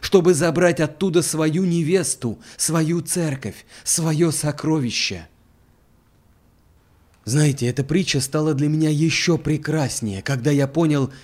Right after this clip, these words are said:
её настоящее значение.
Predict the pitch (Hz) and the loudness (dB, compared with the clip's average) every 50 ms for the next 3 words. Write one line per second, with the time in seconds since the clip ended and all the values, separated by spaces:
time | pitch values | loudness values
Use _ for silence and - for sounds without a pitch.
0 | - - 117 110 147 151 135 165 160 151 151 147 - - - 156 151 151 151 165 | -16 -10 -2 0 0 2 2 2 2 2 0 -2 -4 -4 -4 -4 -2 0 0 0
1 | 165 139 131 - - - 123 117 113 104 127 135 135 135 - - 131 107 95 90 | 0 0 -2 -2 -4 -2 -2 -4 -2 -2 -2 -2 -2 -2 -2 -2 -2 -4 -4 -8
2 | 85 80 80 80 | -10 -14 -16 -18